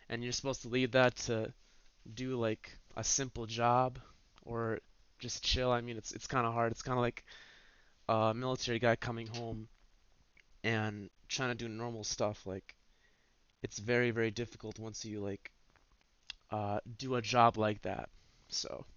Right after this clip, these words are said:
I don't know. If I, if I was in his corner, I would be like, "There's not much more to fight for, bro." I'd probably retire, but you can't tell anybody how to live their life.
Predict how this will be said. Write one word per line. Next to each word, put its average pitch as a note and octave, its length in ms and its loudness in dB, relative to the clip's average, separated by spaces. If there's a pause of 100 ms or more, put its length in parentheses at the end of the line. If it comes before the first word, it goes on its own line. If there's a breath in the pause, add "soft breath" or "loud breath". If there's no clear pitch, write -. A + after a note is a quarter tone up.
(320)
I B2 100 6
don't A#2 140 2
know. A2 100 -4
If A2+ 140 0
I, D#3+ 180 10
if C#3+ 160 0
I E3+ 140 8
was F3 360 -2 (640 loud breath)
in C#3+ 140 -2
his D3 280 -4
corner, D#3+ 380 -2
I C3 60 4
would A2+ 160 -2
be A#2 120 -2
like, A2 420 -4 (680)
"There's A#2+ 140 -8
not C3+ 140 0
much C3+ 160 -6
more C3+ 100 -6
to B2+ 60 -6
fight C3+ 280 -2
for, C#3+ 220 -6
bro." D3 340 -2 (640 soft breath)
I'd A2 140 4
probably B2+ 280 2
retire, C3 420 2
but G#2+ 280 0 (500 soft breath)
you B2 80 -18
can't D3 280 2
tell C3+ 160 -2
anybody B2+ 320 2
how B2+ 100 6
to B2 80 2
live A#2 180 0
their A2+ 140 -2
life. A2+ 480 -4